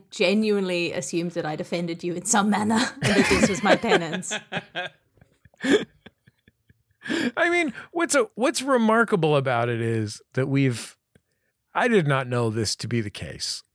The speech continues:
Speaker 2: I presume that you were in town or something. <laughs> But I, I think what's amazing is that we haven't just asked you to record at a crazy time.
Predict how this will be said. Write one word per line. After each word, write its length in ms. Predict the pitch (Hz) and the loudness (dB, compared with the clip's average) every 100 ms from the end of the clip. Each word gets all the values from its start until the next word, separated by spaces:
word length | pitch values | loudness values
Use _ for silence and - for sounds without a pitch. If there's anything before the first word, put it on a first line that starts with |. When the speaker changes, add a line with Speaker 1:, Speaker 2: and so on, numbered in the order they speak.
| - | -2
Speaker 2:
I 100 | 240 | -2
presume 520 | 202 214 143 170 147 | 0 0 2 4 4
that 180 | 120 - | 2 0
you 120 | 127 | 0
were 160 | 120 113 | 0 0
in 140 | 107 | 0
town 340 | 104 120 107 92 | 0 0 -2 -6
or 120 | 98 | -6
something. 600 | - 113 - - - 175 | -4 -2 -4 -6 -2 -2
<laughs> 40 | _ - - - 294 269 233 | _ -20 -16 -8 -6 -6 -8
But 1000 | 240 175 - 220 - 277 190 - - - - _ - _ _ - 320 330 226 - | 0 0 0 0 0 2 0 0 -10 -12 -12 _ -20 _ _ -4 -2 -2 -4 -2
I, 160 | 185 - - | -2 -2 0
I 80 | 202 | -2
think 320 | - 320 262 | 0 -4 0
what's 180 | 220 170 | 2 4
amazing 720 | 165 214 302 170 139 127 127 - | 4 4 4 4 2 2 -2 0
is 220 | 160 147 | 0 2
that 180 | 156 151 - | 0 0 -6
we 380 | 120 165 180 | -10 -2 0
haven't 420 | 170 202 262 233 135 | 2 2 0 -2 -2
just 520 | 151 147 143 - - - | 0 2 2 -2 -6 -4
asked 400 | 131 131 - - | -2 -2 -2 -4
you 220 | 123 110 107 _ _ _ _ _ | -2 -4 -6 _ _ _ _ _
to 140 | - 127 | -4 -2
record 420 | 113 - 143 131 | -2 0 2 2
at 120 | 110 | 0
a 60 | 104 | -2
crazy 400 | 123 113 95 98 | 0 -2 -2 -6
time. 600 | - 123 92 - - | -4 -4 -6 -10 -18